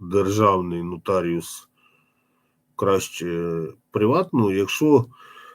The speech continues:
ви плануєте відкрити спадщину, ну, це єдина умова, не ціни, не кваліфікація, не повноваження. От люди там мають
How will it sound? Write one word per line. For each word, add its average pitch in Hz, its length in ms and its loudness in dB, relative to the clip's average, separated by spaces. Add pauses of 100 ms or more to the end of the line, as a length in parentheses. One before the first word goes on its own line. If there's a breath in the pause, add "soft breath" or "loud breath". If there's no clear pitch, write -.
(120)
ви 135 140 6
плануєте 113 680 4
відкрити 117 560 0
спадщину, 147 680 -4
ну, 120 140 0
це 127 160 2
єдина 113 360 4
умова, 104 440 2
не 120 200 0
ціни, 113 540 0
не 120 180 -2
кваліфікація, 101 1040 -2
не 127 160 2
повноваження. 107 840 0 (1500 loud breath)
От 98 160 -8
люди 135 260 4
там 104 240 0
мають 110 640 0